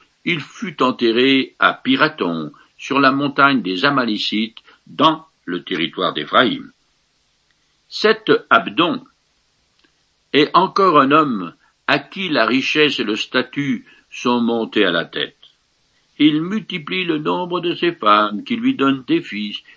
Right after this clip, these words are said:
puis des petits-fils. Il ajoute soixante-dix ânons, qui à l'époque étaient une monture digne d'un prince. Tout cela est fastidieux et présente assez peu d'intérêt.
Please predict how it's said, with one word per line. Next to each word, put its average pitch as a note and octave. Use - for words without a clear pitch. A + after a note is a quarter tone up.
puis G#3
des G3+
petits-fils. -
Il F#3
ajoute G#3+
soixante-dix F3+
ânons, C3+
qui F#3+
à G#3
l'époque F#3+
étaient C3+
une C3
monture A#2
digne F#2
d'un C#3+
prince. -
Tout C#3
cela C3+
est A2
fastidieux G2+
et C3+
présente C#3
assez B2+
peu A2
d'intérêt. A2